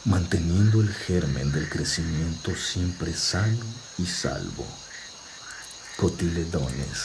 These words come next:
sagrados. Ahora, la luz de la luna comienza a desaparecer,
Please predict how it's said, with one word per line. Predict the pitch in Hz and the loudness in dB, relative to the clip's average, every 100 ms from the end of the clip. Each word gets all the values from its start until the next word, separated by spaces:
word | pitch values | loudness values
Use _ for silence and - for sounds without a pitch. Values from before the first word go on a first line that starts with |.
| - | -4
sagrados. | - - 71 52 50 - - - - - - - - - - - - - - - - - - - - - - - - - - - | -4 -4 -2 -2 -4 -6 -8 -8 -8 -10 -12 -12 -14 -16 -16 -16 -16 -16 -16 -16 -16 -16 -16 -16 -16 -16 -16 -16 -16 -16 -8 -2
Ahora, | - 69 - 53 52 - - - - | 0 0 -2 -6 -10 -14 -16 -10 -2
la | 92 | 2
luz | 85 139 143 | 6 6 8
de | |
la | 127 107 | 8 8
luna | 90 78 67 - | 6 2 0 -2
comienza | 78 69 69 95 85 - | -2 -2 2 2 2 -2
a | - | -2
desaparecer, | - - - - - - - - | -2 -4 -4 -6 -4 -4 -4 -6